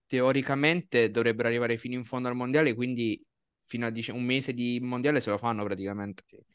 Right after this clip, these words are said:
Speaker 2: E infatti la cosa anche a livello emotivo, se dovessero scontrarsi tra di loro, metti una finale Francia-Brasile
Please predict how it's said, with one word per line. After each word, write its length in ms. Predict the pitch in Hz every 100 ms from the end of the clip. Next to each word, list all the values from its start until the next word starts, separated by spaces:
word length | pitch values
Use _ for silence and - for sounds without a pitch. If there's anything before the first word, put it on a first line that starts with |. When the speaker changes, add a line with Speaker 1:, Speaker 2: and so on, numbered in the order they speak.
| _ _
Speaker 2:
E 80 |
infatti 320 | 107 131 127 117
la 140 | 110
cosa 380 | 117 110 117 107 -
anche 300 | 113 113 120
a 40 |
livello 680 | 113 110 110 110 107 107 107
emotivo, 600 | 107 110 110 113 113 107
se 100 | 107
dovessero 400 | 107 104 - 104
scontrarsi 600 | - 107 107 110 107 110
tra 100 | 107
di 80 | 107
loro, 180 | 104
metti 240 | 104 107 110
una 140 | 104
finale 420 | 98 110 107 107
Francia-Brasile 1120 | 101 113 113 107 107 107 104 113 117 117 110